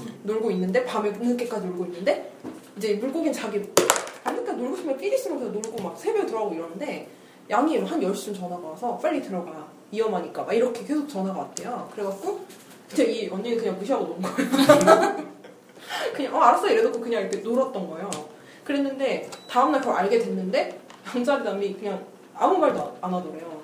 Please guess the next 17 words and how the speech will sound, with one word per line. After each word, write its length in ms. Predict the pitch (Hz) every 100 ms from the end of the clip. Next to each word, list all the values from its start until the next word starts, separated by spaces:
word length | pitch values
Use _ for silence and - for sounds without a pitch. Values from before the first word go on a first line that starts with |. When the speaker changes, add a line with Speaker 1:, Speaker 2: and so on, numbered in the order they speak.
| - -
Speaker 2:
그러니까 200 | - 220
그걸 640 | 277 285 294 277 247 240 202
얘기를 320 | 220 302 294
했지만 540 | 392 - 311 330 285
그냥 180 | 233 233
그거는 380 | - 233 247 190
이제 220 | 180 180
걱정돼서 580 | - 233 - 349 277 269
한 100 | 277
거고 160 | 269 320
정말 280 | 202 208 208
그렇게 280 | 185 - 240 - -
막 80 | -
하라고 460 | - - 440 - -
얘기한 320 | 196 208 202
건 140 | 180
아니고. 300 | 170 175 180